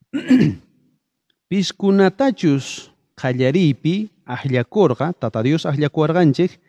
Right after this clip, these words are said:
chaykunatapis wakyallarqataq. Ari, wakyawarqanchik nin, nuqanchikta. Chay wakyaqkunatataq chiqan runapaq qawarqa. Ari, justificar ninchik castellano qallapi, ¿no?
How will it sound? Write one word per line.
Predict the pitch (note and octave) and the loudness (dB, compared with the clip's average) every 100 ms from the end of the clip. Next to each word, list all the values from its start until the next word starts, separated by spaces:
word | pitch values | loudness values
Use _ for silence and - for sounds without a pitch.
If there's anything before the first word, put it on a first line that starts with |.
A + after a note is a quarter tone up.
| _ _ _ _ _ | _ _ _ _ _
chaykunatapis | F3 F#3+ E3+ G3 G3 A#3 A#3 A3+ G#3+ - | 0 0 2 2 2 0 -4 -4 -6 -6
wakyallarqataq. | D3 D3 F#3+ F#3 D#3 E3+ F3 F#3+ G#3 G#3 C4+ - A#2 - - _ _ | -4 0 2 0 0 2 4 4 2 2 -2 -2 -8 -10 -20 _ _
Ari, | G#2+ C3 A#2+ - _ A2 | -4 0 0 -4 _ -6
wakyawarqanchik | G#2+ - A#2+ A#2+ D3 D#3 G3+ D#3 A#2 - | -6 -2 0 2 0 2 2 2 0 0
nin, | C3 G3+ - _ _ | 0 0 -4 _ _
nuqanchikta. | A2 G#2+ B2+ G#3 - - G2 _ _ _ _ _ _ - | -8 -2 0 0 -2 -10 -20 _ _ _ _ _ _ -2
Chay | G3+ A#3+ | 0 0
wakyaqkunatataq | G#3+ A3 F3 F#3 F#3 E3+ - F#3 F3+ G#3+ G#3+ G3+ E3 - | 0 -2 -2 -2 0 -2 0 0 0 -2 -4 -4 -6 -10
chiqan | - - B3 - A#3+ A3 E3 | -6 0 0 0 -2 0 2
runapaq | C#3+ C3 D3+ - D#3 - | 2 2 0 -4 -8 -8
qawarqa. | - F3+ A3 A3 D3+ A2 A2 _ | -4 0 2 2 0 -8 -16 _
Ari, | A2+ A2+ A#2 G#2+ _ _ - | -8 -4 -4 -6 _ _ -4
justificar | F3+ - - F3+ F#3 - G3 | -4 -4 -8 -6 -6 -2 -2
ninchik | D#3 D3 C3 B2 _ | 0 0 -2 -6 _
castellano | A2+ - B2 A#2+ | -10 -2 0 0
qallapi, | A2 G#2+ - G2+ | 0 -2 -4 -4
¿no? | C#3+ | -4